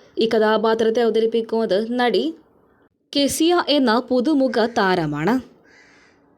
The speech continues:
രേവതിക്കുട്ടിയെ ഏറ്റെടുത്ത് വളർത്തുന്ന ഗ്രേസിയാമ്മ എന്ന കഥാപാത്രത്തെ അവതരിപ്പിക്കുന്നത് പ്രമുഖ സീരിയൽ നടിയായ മനീഷയാണ്. ഭർത്താവും മകളും അടങ്ങുന്ന കൊച്ചു കുടുംബമാണ് താരത്തിൻ്റേത്. അലീന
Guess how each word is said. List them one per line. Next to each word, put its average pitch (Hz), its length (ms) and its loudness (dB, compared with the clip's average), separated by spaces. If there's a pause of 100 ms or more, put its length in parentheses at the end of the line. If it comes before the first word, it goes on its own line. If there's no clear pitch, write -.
(380)
രേവതിക്കുട്ടിയെ 302 840 2
ഏറ്റെടുത്ത് 262 380 0
വളർത്തുന്ന 254 460 0
ഗ്രേസിയാമ്മ 247 760 -2
എന്ന 240 140 -4
കഥാപാത്രത്തെ 220 680 -2
അവതരിപ്പിക്കുന്നത് 214 760 -2
പ്രമുഖ 220 480 -2
സീരിയൽ 214 480 -2
നടിയായ 208 600 -4
മനീഷയാണ്. 214 840 -4 (1400)
ഭർത്താവും 233 600 0
മകളും 233 380 0
അടങ്ങുന്ന 233 340 -2
കൊച്ചു 269 360 -2
കുടുംബമാണ് 302 480 -2
താരത്തിൻ്റേത്. 165 600 -6 (960)
അലീന 262 340 2